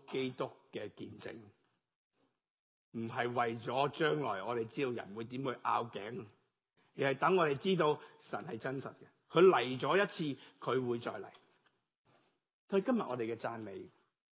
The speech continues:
係應該點樣樣？喺呢度更加想同弟兄姊妹睇一啲叫做喺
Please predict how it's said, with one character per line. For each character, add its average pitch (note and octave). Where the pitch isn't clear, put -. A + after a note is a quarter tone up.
係 A#2+
應 C3+
該 C#3
點 A#2
樣 A2
樣？ G2
喺 D#3+
呢 A3
度 D#3
更 D3
加 E3
想 D#3+
同 G#2+
弟 G2
兄 C3+
姊 C#3
妹 A3
睇 A#2
一 D#3
啲 C#3+
叫 A2
做 G2
喺 C3+